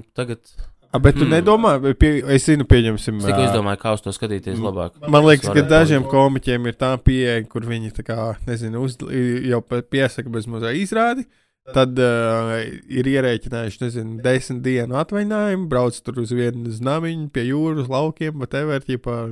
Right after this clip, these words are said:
Speaker 2: prom no visas pasaules, vienkārši uzrakstīt izrādi,
Speaker 1: Mhm.
Speaker 2: kaut kādas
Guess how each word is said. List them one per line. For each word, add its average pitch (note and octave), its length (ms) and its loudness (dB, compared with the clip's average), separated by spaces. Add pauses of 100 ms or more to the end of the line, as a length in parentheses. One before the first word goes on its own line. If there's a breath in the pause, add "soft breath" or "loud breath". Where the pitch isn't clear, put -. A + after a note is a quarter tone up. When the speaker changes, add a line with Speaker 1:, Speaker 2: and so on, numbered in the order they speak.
(180)
Speaker 2:
prom B2+ 260 -2
no A#2+ 80 -4
visas C3 220 -6
pasaules, C#3 540 -4
vienkārši A2+ 360 -14
uzrakstīt A#2+ 560 -8 (500)
izrādi, C#3+ 540 0 (280)
Speaker 1:
Mhm. G#2+ 360 -8
Speaker 2:
kaut A#2+ 220 -2
kādas G#2+ 400 -2